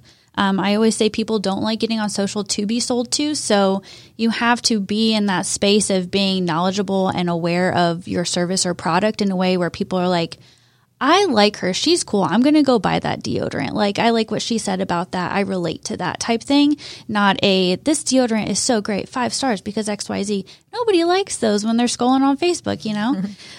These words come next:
Speaker 1: Um, so it's just, I think it's just out of the norm. It's a totally different way to think about marketing in general.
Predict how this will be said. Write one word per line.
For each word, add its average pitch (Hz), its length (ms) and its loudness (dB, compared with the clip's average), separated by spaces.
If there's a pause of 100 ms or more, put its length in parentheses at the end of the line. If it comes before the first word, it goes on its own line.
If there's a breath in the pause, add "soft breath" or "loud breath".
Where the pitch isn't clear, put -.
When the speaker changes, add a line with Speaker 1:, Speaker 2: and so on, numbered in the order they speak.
(120)
Speaker 1:
Um, 202 500 2
so 294 220 4
it's 294 200 2
just, 339 240 0
I 311 120 4
think 349 180 0
it's - 80 0
just 311 120 -2
out 262 160 4
of 277 80 2
the 262 60 2
norm. 240 340 4
It's 233 100 -2
a 233 40 0
totally 247 360 0
different 208 360 -2
way 196 300 2
to 208 120 -2
think 202 200 0
about 190 220 0
marketing 208 480 -2
in 185 240 -2
general. 208 500 0